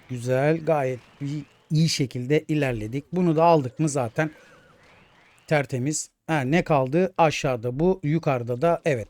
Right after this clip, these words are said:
bir tane iksir deposu mevcut arkadaşlar. Onu da alacaklar. Hiç problem değil. Gayet güzel. Çok basit yapmışlar. Yani tabii bir yerden kopya çekmediğiniz <laughs> zaman deneye deneye biraz zorlanabiliyorsunuz ilk aşamada arkadaşlar.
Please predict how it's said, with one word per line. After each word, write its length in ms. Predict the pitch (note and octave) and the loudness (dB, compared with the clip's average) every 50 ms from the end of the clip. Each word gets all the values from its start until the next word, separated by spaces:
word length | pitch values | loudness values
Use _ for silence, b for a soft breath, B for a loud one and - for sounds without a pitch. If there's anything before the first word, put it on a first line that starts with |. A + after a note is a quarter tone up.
| - D3+ | -6 -8
bir 100 | D3 - | -6 -6
tane 320 | C3+ A2+ A2+ C3 D3 D#3 | -6 -6 -4 -4 -4 -4
iksir 480 | - C#3+ B2 - - - - C#3 C3+ - _ b b b b b b b | -4 -6 -10 -10 -10 -8 -8 -8 -8 -8 _ b b b b b b b
deposu 580 | C3+ C#3+ C3 - A#2+ A2 - - D3+ D#3 D#3 - | 0 0 0 0 -6 -6 -2 0 0 0 0 -2
mevcut 420 | B2 C3 C#3+ C#3+ C#3+ C3+ C3+ - C3+ | -4 0 0 2 0 0 -2 -4 -4
arkadaşlar. 480 | A#2 G#2+ - A2+ G#2+ G2+ - C#3 B2+ | -6 -4 -4 -6 -8 -6 -8 -10 -10
Onu 260 | - G#3 A#3 A#3 G#3+ D#3 | -6 -6 -6 -4 -4 -4
da 60 | B2+ | -4
alacaklar. 420 | A#2+ A2+ - A#2 - - D#3+ D#3+ - _ - | -6 -6 -8 -10 -6 -4 -6 -6 -6 _ -4
Hiç 180 | F#3 E3+ - - | -4 -4 -4 -2
problem 440 | D#3+ D3+ C#3 B2+ B2+ B2 A#2 A#2 B2 | 0 0 0 0 0 -2 -2 -2 0
değil. 160 | D3 E3+ E3 b b b b b b b b b - | -2 -2 -2 b b b b b b b b b -2
Gayet 380 | C4+ B3+ A3+ G#3+ A3 A3 - | 2 4 4 4 4 2 0
güzel. 300 | G3+ G#3 F#3 F3 E3+ E3+ - - | -4 -4 0 0 -2 -2 -2 -4
Çok 260 | - G#3 F#3+ - E3 | -4 -4 -4 -2 0
basit 300 | F#3 E3+ - F#3+ - - | -2 0 0 -4 -2 0
yapmışlar. 540 | D#3+ C#3 - - A#2 A2+ - - C#3+ D#3 - b b b b b b b b b - | 0 0 0 -4 -10 -10 -6 -4 -4 -4 -4 b b b b b b b b b 0
Yani 300 | E3+ E3 E3 D#3+ D#3+ - _ | 2 2 2 2 0 -2 _
tabii 300 | - F#3 E3+ F3+ F3 F3 _ _ _ _ _ _ _ _ _ _ - | 0 2 2 2 0 -2 _ _ _ _ _ _ _ _ _ _ -10
bir 140 | A#2+ B2 E3 | -4 2 2
yerden 400 | F3+ F#3 F3+ F3+ E3+ F#3 F#3 F3 | 4 4 4 2 0 -4 -4 -4
kopya 340 | - F3+ F#3 F#3 - F#3 F3 | 0 0 -2 0 0 -2 -2
çekmediğiniz 720 | - G3 F#3+ F#3+ F3+ E3+ D#3 D3+ D3 C#3 B2 C3 F#3+ D#3 D3 | 0 -2 -4 -2 0 0 2 2 4 4 6 6 6 4 4
<laughs> 40 | |
zaman 380 | D3 C#3+ C#3+ D#3+ F3+ F#3 F#3 D#3 | 0 0 0 0 0 0 0 0
deneye 400 | D3 C#3+ D3 D#3+ E3+ F3+ F3+ E3 | 0 2 2 2 0 0 0 0
deneye 340 | D#3 C#3 C#3 D#3 F3+ E3+ D3 | -2 0 0 -2 -2 -2 -2
biraz 220 | C#3+ D#3 E3 D#3 | 0 0 0 0
zorlanabiliyorsunuz 880 | C#3 C3+ C#3 C#3 C#3+ D3 D3+ D3 D3+ D#3 E3 F3+ E3+ - F3 D3+ C3+ B2 | 0 -2 -4 -4 -2 -2 -4 -2 -2 0 0 0 0 0 -2 -2 -2 -2
ilk 160 | A#2 A2+ - | -6 -8 -8
aşamada 380 | A#2+ - - A2+ A2+ G#2+ G#2+ G#2 | -8 -6 -6 -6 -6 -6 -6 -8
arkadaşlar. 460 | G#2 F#2 G#2+ G#2 G#2 - - G3+ G3+ | -8 -8 -8 -10 -8 -4 -2 -4 -4